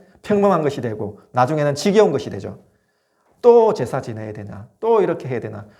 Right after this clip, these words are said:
왜 하나님은 제사를 이런 방식으로만 할까? 왜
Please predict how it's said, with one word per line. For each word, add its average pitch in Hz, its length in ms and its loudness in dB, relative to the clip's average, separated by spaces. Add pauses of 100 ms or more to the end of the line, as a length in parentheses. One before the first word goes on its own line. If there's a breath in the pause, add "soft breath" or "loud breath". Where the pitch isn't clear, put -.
(140 soft breath)
왜 180 180 8
하나님은 170 800 -2 (220 soft breath)
제사를 147 800 4
이런 214 280 4
방식으로만 143 500 0
할까? 104 340 -12 (220 soft breath)
왜 208 680 2